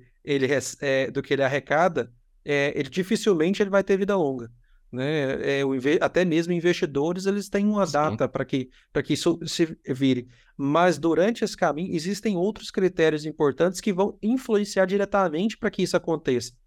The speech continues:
Speaker 1: pra que essa conta de, de subtração, ela se, ela seja sempre positiva. Cobertura de teste, é, pipelines maduras, é, e, e vários outros elementos que a gente possa, é, imaginar, qualidade de código, o, o,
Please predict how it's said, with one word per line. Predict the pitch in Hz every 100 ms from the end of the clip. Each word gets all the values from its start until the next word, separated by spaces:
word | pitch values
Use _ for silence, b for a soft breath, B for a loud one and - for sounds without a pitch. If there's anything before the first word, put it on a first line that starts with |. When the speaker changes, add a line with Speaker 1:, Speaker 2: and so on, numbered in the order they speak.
| -
Speaker 1:
pra | 139
que | 151
essa | 139 151
conta | - 156 175 170
de, | 135 139 131 B B B
de | 135 143
subtração, | - 156 156 147 131 - 156 175
ela | 185
se, | 180 185 - - - -
ela | 147 156
seja | 165 151
sempre | - 160 165
positiva. | 156 151 151 131 123 b b -
Cobertura | 214 208 196 180
de | 151
teste, | - 151 151 139 156 139 _ _ _
é, | 147 143
pipelines | 139 170 175 156 156 156 147 135
maduras, | 139 127 147 147 135 131 - b b b
é, | - 139 139 139 - 156
e, | 165
e | 147
vários | 117 160 233 247 190
outros | 180 - 170
elementos | 156 147 127 131 170 170
que | -
a | 143
gente | 139 -
possa, | 143 135 135 b b b
é, | - 143 147
imaginar, | 147 139 120 131 131 185 185 - _
qualidade | 170 156 151 160 147
de |
código, | - 151 156 139 -
o, | 170 165 170
o, | 165